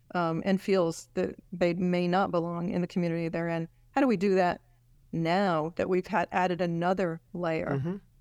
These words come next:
Speaker 1: of uncertainty? Belonging uncertainty is the biggest stealer of bandwidth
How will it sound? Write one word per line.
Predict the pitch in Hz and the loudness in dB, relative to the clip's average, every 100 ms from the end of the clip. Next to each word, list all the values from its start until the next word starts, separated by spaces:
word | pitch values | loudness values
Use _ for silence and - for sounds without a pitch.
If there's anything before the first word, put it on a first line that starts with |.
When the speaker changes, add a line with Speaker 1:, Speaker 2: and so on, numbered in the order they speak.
| - | -2
Speaker 1:
of | 170 165 - _ - | 0 0 -6 _ 0
uncertainty? | 202 190 - - 285 - 220 - 160 | 2 2 -2 2 2 2 -2 0 -2
Belonging | 156 175 185 226 233 196 | 0 0 2 2 2 2
uncertainty | 185 - 190 190 180 170 - - _ | -2 -4 -4 -2 -2 -2 -6 -20 _
is | 208 202 | -2 2
the | 196 | 0
biggest | 175 196 202 160 - - _ _ - - | 2 2 4 0 -2 -18 _ _ -20 -20
stealer | - 185 175 170 | -2 0 2 2
of | 165 | 0
bandwidth | 180 165 160 - | 0 -2 -2 -6